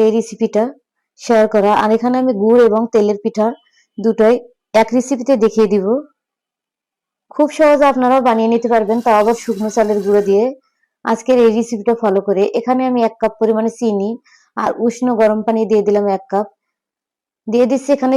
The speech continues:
শুকনো চালের গুঁড়া, দিয়ে দিলাম ময়দা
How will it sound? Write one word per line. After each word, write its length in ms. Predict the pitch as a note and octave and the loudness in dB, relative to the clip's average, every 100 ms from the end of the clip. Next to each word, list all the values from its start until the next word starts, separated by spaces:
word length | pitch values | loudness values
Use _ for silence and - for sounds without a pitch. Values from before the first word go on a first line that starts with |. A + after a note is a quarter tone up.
| C4 | -2
শুকনো 320 | C4 C4 C4 B3+ | -6 -4 -4 0
চালের 260 | B3 A3 G#3+ | 0 0 0
গুঁড়া, 260 | G3+ G3 G3+ C#4 _ _ _ _ _ _ _ _ _ _ _ _ _ _ _ _ _ - | 2 2 0 -6 _ _ _ _ _ _ _ _ _ _ _ _ _ _ _ _ _ -6
দিয়ে 200 | A3 C4 | 0 2
দিলাম 200 | C4 C#4 C4 A#3 | 2 2 2 2
ময়দা 380 | G#3+ G#3+ G#3 | 2 2 2